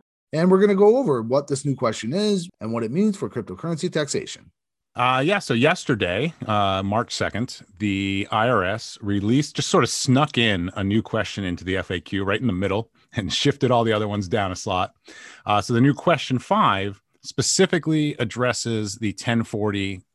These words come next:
Speaker 2: question, which is, you know, did you buy, sell, uh, or transact in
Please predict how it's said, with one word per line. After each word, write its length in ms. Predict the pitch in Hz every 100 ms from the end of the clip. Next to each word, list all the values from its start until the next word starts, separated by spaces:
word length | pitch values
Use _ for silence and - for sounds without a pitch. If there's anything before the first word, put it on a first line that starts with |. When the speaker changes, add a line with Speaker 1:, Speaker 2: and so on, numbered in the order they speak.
| -
Speaker 2:
question, 640 | - 98 - - 90 87
which 200 | 92 -
is, 240 | 95 85
you 60 | 104
know, 100 | 90
did 200 | 85 82
you 80 | 92
buy, 240 | 92 90
sell, 420 | 85 95 87 80 _ _ - - _
uh, 440 | 113 104 92 90 95 -
or 220 | 92 92
transact 580 | - 95 87 90 87 _
in 440 | 95 90 85 87